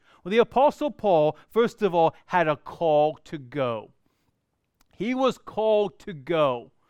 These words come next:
He had a plan of what he was going to do. As he was traveling on this missionary journey, he was in what's modern-day Turkey, and he had been there previously and had some great success. And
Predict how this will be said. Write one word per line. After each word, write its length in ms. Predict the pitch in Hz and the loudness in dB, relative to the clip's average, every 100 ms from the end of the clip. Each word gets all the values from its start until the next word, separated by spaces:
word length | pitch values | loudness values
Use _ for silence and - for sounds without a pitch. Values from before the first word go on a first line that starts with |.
| _ _ _ | _ _ _
He 280 | 240 311 | 0 2
had 320 | 294 254 269 247 | 2 4 4 6
a 80 | |
plan 840 | 214 - - 208 220 185 170 175 190 - | 2 -2 -4 0 2 2 0 -2 -4 -8
of 140 | - 170 | -2 -2
what 280 | 175 247 196 | 4 2 4
he 120 | 226 | 0
was 220 | 226 156 | 0 0
going 260 | 190 196 185 | 0 0 -2
to 100 | 180 | -6
do. 440 | 147 180 135 - - - | -4 -4 -4 -8 -20 -2
As 220 | 202 254 | 2 4
he 100 | 254 | 2
was 200 | 269 247 | -2 -4
traveling 840 | - - 226 254 277 302 302 311 277 - | -8 -6 2 4 4 2 0 -2 -2 -8
on 200 | - 233 | -4 -2
this 180 | 226 160 | -2 -4
missionary 680 | 185 247 - 269 254 247 233 | -4 -6 -6 -6 0 0 0
journey, 520 | 147 165 156 143 156 - - | -4 -4 -2 -2 -4 -8 -6
he 140 | 226 | -2
was 240 | 233 208 | 2 2
in 180 | 240 262 | 0 -2
what's 220 | 233 214 | -4 -6
modern-day 640 | 170 185 208 240 214 220 214 | -2 0 2 0 -2 0 -2
Turkey, 640 | - 196 165 160 151 180 - - | -4 -4 -4 -4 -10 -10 -12 -10
and 180 | 208 208 | -4 -2
he 120 | 185 | -2
had 160 | 233 156 | -4 -4
been 220 | 247 311 | -6 0
there 180 | 294 254 | 2 2
previously 800 | - 247 294 262 233 - 185 226 | -2 -4 -2 -2 -6 -6 -6 -4
and 160 | 220 | -6
had 180 | 185 233 | -4 -4
some 220 | 208 185 | -6 -8
great 400 | 175 220 277 233 | -10 -2 0 -2
success. 800 | - 208 - 226 165 - - - _ _ - - | -12 -16 -10 -4 -4 -6 -20 -20 _ _ -20 -10
And 220 | 190 190 | -6 -6